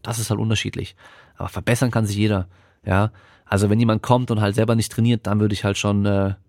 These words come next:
bisschen skeptisch sein, ehrlich gesagt. Ähm, keine Rücksicht auf Regeneration genommen und den Sport. Also Sport in den, hier mit einem Football symbolisiert, ja, also,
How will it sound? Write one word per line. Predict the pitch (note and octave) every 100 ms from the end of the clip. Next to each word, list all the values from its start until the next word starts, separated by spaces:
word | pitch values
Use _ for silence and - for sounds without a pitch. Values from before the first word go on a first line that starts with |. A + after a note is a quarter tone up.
| _ _
bisschen | G2 G2+
skeptisch | - G2+ G2+ -
sein, | F2+
ehrlich | F2 F#2
gesagt. | F#2 F#2+ F2+ - _ _ _ _ _ _ _ - - - - - - - _ _
Ähm, | G2+ G2+ G#2+ G#2+ G#2+ G#2+ G#2+ G#2+ G#2+ G#2 G#2+ G#2 G#2+ - - -
keine | D#3 F3 F3+
Rücksicht | G3 -
auf | D#3 D3+
Regeneration | C#3+ C#3 A#2+ D#3
genommen | D#3 B2+ B2+ - -
und | C3+ B2
den | A#2
Sport. | - - B2+ A#2+ - - _ _ _ - - - - - - _ _
Also | G#2+ G2+ G2
Sport | - A#2+ A#2+
in | A#2+ A2+
den, | A2+ A2
hier | A#2 - C3
mit | A#2 A2+
einem | A2+ G#2
Football | - - G#2 F#2 F#2 - _ _ _
symbolisiert, | - A2 G2+ G2 F#2+ F#2+ F#2
ja, | A2+ C#3
also, | G#2+ G#2 G2+